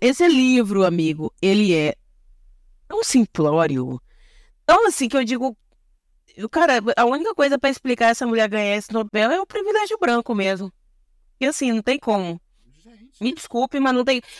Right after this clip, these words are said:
Speaker 1: Amigo, eu vou dizer uma coisa. Eu não consegui não comparar, por exemplo, com os livros da Scholastic Mukasonga, né, que é uma autora que eu gosto muito, que inclusive vi falar que estava cotada, né? E, e, cara,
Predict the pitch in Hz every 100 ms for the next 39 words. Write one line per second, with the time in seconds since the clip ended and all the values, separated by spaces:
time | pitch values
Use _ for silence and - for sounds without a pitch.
0 | - 285 302 339 294 277 262 277 277 294
1 | 262 220 226 247 294 302 302 285 233 233
2 | 233 226 233 240 226 214 196 208 208 190
3 | 180 214 220 214 202 208 208 214 - 208
4 | 202 - 214 208 202 226 - 180 143 127
5 | - _ _ _ _ _ _ _ _ -
6 | 151 - 170 160 151 165 160 175 156 156
7 | 220 214 185 220 240 254 220 202 202 202
8 | 185 170 202 240 247 185 190 220 202 185
9 | 190 190 175 170 165 165 190 180 127 151
10 | 165 190 _ - - - _ - 170 175
11 | 180 175 170 165 160 160 - _ _ _
12 | _ _ - - 330